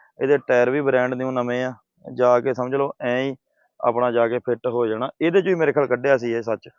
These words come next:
ਇਹਦੀ ਕ੍ਰਾਸ ਸ਼ਾਫਟ ਵੀ ਸੰਦ ਵੀ ਹੋਈ ਆ। ਇਹਦੇ ਵੇਖੋ ਚੱਲਿਆ ਕਿੰਨਾ ਕੁ ਹੋਊਗਾ ਟਰੈਕਟਰ,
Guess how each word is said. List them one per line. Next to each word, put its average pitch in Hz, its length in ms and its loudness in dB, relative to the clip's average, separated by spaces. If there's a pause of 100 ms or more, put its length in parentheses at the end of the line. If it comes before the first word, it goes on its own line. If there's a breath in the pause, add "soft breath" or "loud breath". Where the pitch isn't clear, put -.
(340 soft breath)
ਇਹਦੀ 139 200 2
ਕ੍ਰਾਸ 127 300 4
ਸ਼ਾਫਟ 131 260 4
ਵੀ 151 120 -4
ਸੰਦ 131 240 -2
ਵੀ 156 160 0
ਹੋਈ 139 200 2
ਆ। 143 40 2
ਇਹਦੇ 135 180 -2
ਵੇਖੋ 131 200 -2
ਚੱਲਿਆ 127 380 0
ਕਿੰਨਾ 117 280 -4
ਕੁ 107 80 -8
ਹੋਊਗਾ 107 280 -6
ਟਰੈਕਟਰ, 110 340 -10